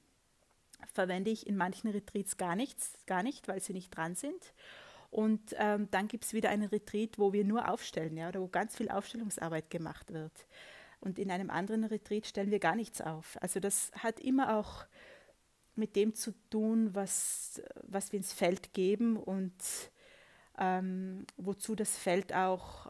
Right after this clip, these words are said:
was der, was der Retreat auch von uns möchte. <laughs> Äh, ein Retreat ist ja auch eine, eine Lebensform. Ja, also ich frage den Retreat auch immer, was, was er sein möchte,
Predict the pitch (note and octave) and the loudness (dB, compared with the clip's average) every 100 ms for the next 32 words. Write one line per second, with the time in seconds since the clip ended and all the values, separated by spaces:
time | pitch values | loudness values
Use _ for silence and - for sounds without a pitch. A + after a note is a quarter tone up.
0 | - F#3+ - F#3+ - G3 - G#3+ G#3+ - | -4 -2 2 2 2 0 2 2 2 2
1 | C4+ D4 A3+ G#3+ - G#3+ G#3 - G3 G#3+ | 0 2 0 0 -2 0 0 0 0 -2
2 | - A3 G#3 A3+ G3+ - - - C4 F#3+ | 0 4 4 2 -4 -8 -10 -10 0 0
3 | - G3 G#3 G3+ A3 A3 A3 G3+ E3+ E3+ | 2 2 0 0 0 0 2 4 4 4
4 | G3 - F#3 F#3 F#3 F3+ F3 F3 E3+ E3+ | 2 0 0 2 2 2 2 0 -2 -6
5 | - _ - - F3+ E3 A3+ C#4+ - G#3+ | -8 _ -12 -4 2 4 4 4 0 0
6 | G3+ G3+ E3+ F3+ F#3+ - E3+ F3 - F3 | 0 2 0 0 -6 -2 0 0 -2 -2
7 | F3+ - A3+ C4 G#3 G#3 G#3+ G3+ F#3 F#3 | -6 -2 -2 0 0 0 -2 -2 -2 -4
8 | - - - - F#3+ F#3 F#3+ G3+ F#3 - | -6 -6 -6 -4 -2 0 0 -2 -6 -2
9 | G3 F#3 | 0 0